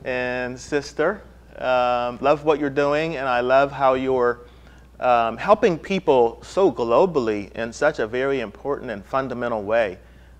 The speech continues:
Um, we couldn't help people more. I think anybody couldn't help people more, uh, than giving them a direction, a pathway, some structure to develop personally. Many times we think that we can,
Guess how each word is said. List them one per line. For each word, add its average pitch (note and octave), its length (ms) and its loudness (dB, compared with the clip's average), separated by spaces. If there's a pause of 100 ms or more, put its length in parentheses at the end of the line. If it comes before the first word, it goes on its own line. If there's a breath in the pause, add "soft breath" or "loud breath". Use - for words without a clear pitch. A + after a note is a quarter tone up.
(120)
Um, A2 300 -14 (180)
we B2 120 -8
couldn't B3+ 240 -2
help D3 200 0
people C#3 260 -4
more. A#2+ 420 0
I A2 80 0
think B2+ 260 -6
anybody A#2+ 440 -2
couldn't C#3+ 260 -10
help B2+ 240 -4
people A#2+ 240 -10
more, A2 420 -2 (400 soft breath)
uh, G#2 300 -4
than G#2 400 -8 (460)
giving C3 280 -4
them A#2 140 -4
a A2+ 40 -6
direction, A#2 520 0
a G2+ 80 -8
pathway, A#2 680 0
some G2 240 -14
structure A#2+ 600 -4 (360 soft breath)
to C3+ 100 -6
develop A#2 480 -2
personally. A2+ 560 -6
Many B2 220 -6
times A2+ 340 -8
we A#2 140 -6
think A#2 240 -8
that A2 140 -6
we A2+ 120 -8
can, - 240 -10